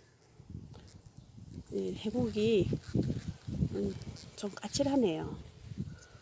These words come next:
밑에 이끼, 수반에 이끼 보세요.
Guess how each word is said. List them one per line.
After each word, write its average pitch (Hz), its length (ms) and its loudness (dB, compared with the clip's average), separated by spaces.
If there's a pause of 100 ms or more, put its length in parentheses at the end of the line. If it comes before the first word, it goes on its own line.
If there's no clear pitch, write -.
(280)
밑에 233 680 4
이끼, 240 420 -2 (640)
수반에 240 440 2
이끼 247 180 0
보세요. 220 540 0